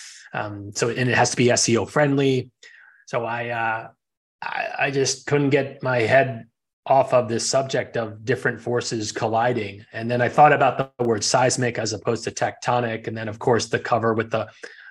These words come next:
sort of the gly-, uh, the glyphy font and then the, um, the background with the, the shape shifting, 'cause I do feel like the workplace is, is shifting or, or, or being reshaped as we speak.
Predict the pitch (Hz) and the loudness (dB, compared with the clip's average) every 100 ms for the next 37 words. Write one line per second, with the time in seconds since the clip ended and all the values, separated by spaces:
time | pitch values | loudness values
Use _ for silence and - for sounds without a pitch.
0 | - - 120 110 107 120 131 127 110 107 | -8 -2 -2 -2 -2 2 2 0 -2 -4
1 | 110 131 127 117 107 135 117 117 113 113 | 0 0 2 0 0 2 2 0 -4 -4
2 | 113 113 110 107 110 104 104 101 - - | -4 -4 -4 -4 -6 -6 -10 -16 -20 -20
3 | - - 107 127 120 - 117 113 110 107 | -6 -4 0 2 2 2 2 2 -2 -2
4 | 107 113 - 110 107 113 117 - 117 113 | -4 -4 -2 -2 -2 -2 0 2 2 0
5 | - - 123 - 120 107 107 - - - | -2 -2 -2 -4 -4 -4 -10 -14 -20 -6
6 | 139 139 143 160 156 117 113 113 113 113 | 2 6 6 6 4 2 0 -2 -4 -4
7 | - 123 107 - 113 104 - 104 - 123 | -4 -6 -4 -6 -6 -8 -8 -6 -2 -2
8 | - 120 110 104 101 117 107 117 117 107 | 0 -2 -2 -4 -2 -2 -2 -4 -4 2
9 | 117 110 104 - 117 113 113 101 107 95 | 2 2 0 0 0 -2 -4 -4 -4 -4
10 | - 143 113 113 | -2 0 -2 -4